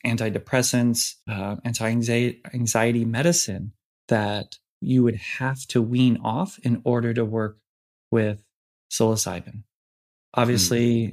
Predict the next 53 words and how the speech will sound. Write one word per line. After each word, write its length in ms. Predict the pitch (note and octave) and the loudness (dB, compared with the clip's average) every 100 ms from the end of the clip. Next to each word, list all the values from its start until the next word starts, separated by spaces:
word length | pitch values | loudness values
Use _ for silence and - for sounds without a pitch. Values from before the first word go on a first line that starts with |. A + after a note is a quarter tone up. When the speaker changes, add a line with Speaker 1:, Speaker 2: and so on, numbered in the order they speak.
| - | -6
Speaker 1:
it 80 | A2+ | -4
goes 160 | A2 | -2
without, 320 | A2 G#2+ - | -2 -4 -4
maybe 240 | A#2+ A2+ A2 | -4 -2 -2
it 60 | |
goes 180 | A2 G#2+ | -2 -2
without 220 | A2+ G#2 | 0 0
saying, 240 | - B2 A2 | 2 2 0
but 140 | - | -2
I'm 180 | A2 C3+ | -2 2
definitely 260 | B2+ C3+ C3 | 2 2 2
gonna 120 | C3 | 2
say 240 | C3+ A#2+ | 0 -2
it. 80 | G#2 - - - | -4 -10 -8 -2
I 60 | |
am 100 | A2 | 2
not 220 | A2+ B2+ B2+ | 2 2 2
suggesting 720 | B2+ B2+ B2 B2+ A#2+ A#2 - - | 2 2 4 4 4 4 4 6
<laughs> 480 | D#3+ C#3+ - D#3+ - | 8 8 4 0 4
you 100 | B2 | 6
wean 180 | C#3+ | 8
off 180 | C3+ C3 | 8 6
any 160 | C3 F3+ | 6 6
of 80 | E3+ | 6
your 100 | D#3+ | 8
medicine. 560 | D3 C3+ C3+ C3 C3 - - - _ | 8 6 6 6 4 0 -14 -18 _
Check 280 | - C#3+ D3 | 2 4 6
with, 340 | C#3 C#3 C3+ | 6 6 2
you 140 | B2+ B2+ | 4 6
know, 300 | B2+ B2+ B2 C3+ | 6 4 2 -2
a 60 | A#2+ | 0
physician, 640 | B2+ B2 - B2 A#2+ A#2 - - | 2 4 4 4 4 2 -4 -4
uh, 140 | A#2 G#2+ | -2 0
about 300 | A2+ A#2 A#2 | 2 0 0
this. 160 | G2+ | -2
And 260 | C3 C3 C3 | 2 2 2
actually, 320 | D3+ - G3 | 0 2 4
I 80 | D3 | 4
do 420 | B2+ C3 - D#3 | 2 -2 2 4
wanna 140 | D3+ B2 | 4 4
be 100 | B2 | 4
really 220 | C3+ C3 | 4 4
clear 180 | C#3+ D#3+ | 2 2
about 220 | B2 G#2+ | 2 -2
that. 280 | G2 - - | -4 -8 -2
Please 320 | - F3 F#3 | 6 6 6
start 260 | - C3+ C3+ | 2 0 0
talking 580 | C3+ E3+ - G#2 G#2+ - | -2 -2 -2 -6 -6 -2
to 160 | B2+ | 0
your 140 | A#2 A#2 | 2 4
mental 240 | C3 A#2 | 2 2
health 280 | A#2 F3 - | 0 -2 -2
professionals 720 | A2 A2+ - A#2 G#2+ A2 | -2 -2 0 -2 -4 -6